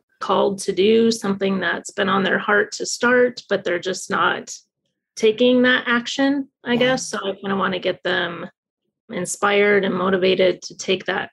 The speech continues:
Speaker 1: first bold step to just kinda create and put it out there. So
Speaker 2: Yeah.
Speaker 1: kinda what I like to work with.
Speaker 2: Such important work for creative people.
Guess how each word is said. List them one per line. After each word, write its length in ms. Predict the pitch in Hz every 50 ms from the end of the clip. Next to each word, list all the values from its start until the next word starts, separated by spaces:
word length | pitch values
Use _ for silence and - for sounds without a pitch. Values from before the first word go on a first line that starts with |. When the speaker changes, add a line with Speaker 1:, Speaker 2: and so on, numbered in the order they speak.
| _ _
Speaker 1:
first 360 | - - 202 202 196 - - -
bold 240 | 185 - - -
step 420 | - - - - 175 180 - - -
to 140 | - - 185
just 260 | 185 196 - - -
kinda 380 | - 202 190 180 180 170 147 -
create 600 | - - - 202 196 190 190 196 196 196 - - - -
and 180 | 185 175 - -
put 160 | - 196 180
it 100 | 180 -
out 240 | - - - - -
there. 360 | - - - - 208 226 214 - _
So 260 | - - - - - -
Speaker 2:
Yeah. 300 | 156 135 135 135 135 - 156 - - - _ _ _ _ _ - - -
Speaker 1:
kinda 180 | - - - 170
what 120 | 170 -
I 60 | 156 -
like 220 | - - 202 -
to 100 | - -
work 200 | - - - -
with. 180 | - 196 190 196 _ _ _ _ _ _ _ _ -
Speaker 2:
Such 440 | - - - - 175 165 - - 185
important 500 | 180 165 170 180 165 - - 165 156 151
work 300 | 151 151 139 - - -
for 220 | - - 139 147
creative 720 | 156 - 170 160 156 151 147 143 143 131 151 - - - _ _ _ -
people. 480 | - 156 156 156 147 139 135 170 170